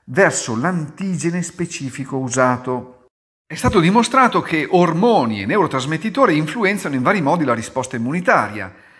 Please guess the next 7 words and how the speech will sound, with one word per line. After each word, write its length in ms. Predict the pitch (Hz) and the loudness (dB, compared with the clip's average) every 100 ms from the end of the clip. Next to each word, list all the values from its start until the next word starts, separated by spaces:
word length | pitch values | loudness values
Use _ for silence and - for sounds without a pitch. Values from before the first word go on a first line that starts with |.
| - _ _ | -20 _ _
ed 160 | 190 185 | -4 0
è 60 | |
stato 280 | 190 247 - | 0 0 0
riportato 760 | 160 175 240 233 240 160 - 127 | -2 -4 -6 0 2 2 -2 -10
che 120 | 147 | -8
le 140 | 139 | -8
citochine, 800 | - 180 175 - - 226 240 233 | -8 -8 -8 -6 -4 -2 -2 -8